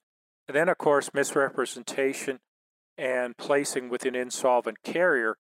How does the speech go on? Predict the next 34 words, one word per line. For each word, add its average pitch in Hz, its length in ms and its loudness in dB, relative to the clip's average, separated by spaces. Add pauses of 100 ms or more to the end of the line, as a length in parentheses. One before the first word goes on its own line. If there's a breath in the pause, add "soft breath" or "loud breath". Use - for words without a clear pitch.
(180)
always 131 380 4
creates 123 540 -2
additional 143 640 2
items 110 480 -2
for 117 260 -4
us 117 260 -2
in 120 60 -16
terms 120 380 -12
of 117 100 -10
what 123 180 -4
are 123 140 -2
the 110 80 -12
cyber 131 540 -6
claims 113 420 -12
that 113 140 -16
we 120 100 -12
can 117 260 -20
deal 135 300 0
with 113 220 -8 (420)
in 139 80 -6
terms 135 380 0
of 127 100 -4
any 131 260 -2
litigation 117 720 -6
that's 107 180 -10
filed 113 320 -6
against 110 360 -16
an 113 120 -20
agent 117 320 -8
or 113 120 -10
broker 117 440 -6 (400)
in 139 100 -2
procuring 120 600 -4
cyber 127 480 -4